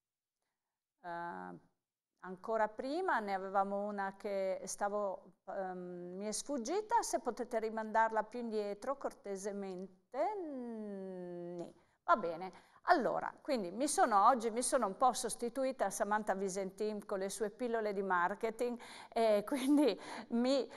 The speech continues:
spero che mi perdonerete se non sono stata così esaustiva e professionale come, come lei. Ecco, quindi siamo tornati al,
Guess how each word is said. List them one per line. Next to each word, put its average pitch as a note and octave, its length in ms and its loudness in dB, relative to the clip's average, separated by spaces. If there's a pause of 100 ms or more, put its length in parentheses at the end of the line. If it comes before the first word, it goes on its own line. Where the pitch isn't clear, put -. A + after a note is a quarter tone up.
(160)
spero A#3+ 380 10
che C#4+ 220 6
mi B3 260 8
perdonerete A#3+ 880 6
se G3+ 340 2 (200)
non A3+ 160 0
sono C4 240 2
stata A3+ 380 6
così A3 440 0
esaustiva A3+ 1120 6
e G#3+ 320 6
professionale F#3 1300 0 (180)
come, G3+ 720 2 (680)
come A#3 240 2
lei. F#3+ 280 0
Ecco, - 580 0
quindi A3 340 -2
siamo B3+ 300 0
tornati A3 1000 2 (140)
al, G3 440 -2